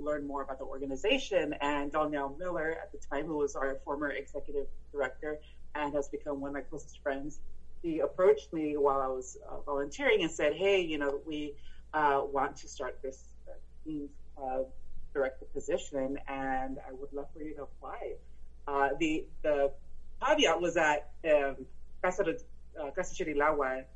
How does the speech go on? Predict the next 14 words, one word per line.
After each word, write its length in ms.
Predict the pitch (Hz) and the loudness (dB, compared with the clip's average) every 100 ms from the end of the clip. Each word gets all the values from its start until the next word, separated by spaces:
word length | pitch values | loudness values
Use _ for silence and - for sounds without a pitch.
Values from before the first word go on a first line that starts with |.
| - | -8
needed 240 | 156 147 143 - | -4 -2 -4 -6
to 120 | - 139 | -10 -6
raise 380 | 151 151 143 131 | -2 0 -2 -6
the 100 | - 127 - | -10 -10 0
funds 420 | 196 165 147 214 - - - | 2 2 -2 -6 -8 -10 4
for 220 | 170 214 | 8 10
this 160 | 196 156 | 8 4
position. 600 | - 156 139 - 160 185 | -4 0 0 0 -2 -2
This 120 | 147 | -4
was 160 | 160 - | -8 -10
two 80 | - | -8
thousand 280 | - 151 147 | 0 0 0
and 100 | 135 | -6
twelve. 260 | - 131 | -4 -4